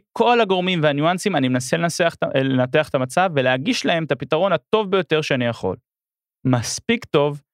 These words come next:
בשביל הטייפ שהם, בשביל הסוג בן אדם שהם, סוג העסק שלהם, והמקרה הספציפי הזה, עם הלקוח הספציפי הזה.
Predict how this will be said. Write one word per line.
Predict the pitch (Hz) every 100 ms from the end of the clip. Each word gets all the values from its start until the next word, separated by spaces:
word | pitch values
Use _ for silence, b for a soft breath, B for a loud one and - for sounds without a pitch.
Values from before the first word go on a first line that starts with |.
| _
בשביל | 127 - 127
הטייפ | 117 - 175 180 170
שהם, | - 131 123 156 85 - _ _ _ -
בשביל | 131
הסוג | 117 - 220 190
בן | 175
אדם | 160 170
שהם, | 156 139 139 110 85 _ _ _ _ _ -
סוג | - 233 208
העסק | 175 175 185 -
שלהם, | 202 202 254 285 - _ _ 131
והמקרה | 143 147 135 175
הספציפי | 180 - 139 - 208 196
הזה, | 156 180 -
עם | 214
הלקוח | 233 220 - - 262 254
הספציפי | 175 - 110 117 107
הזה. | 90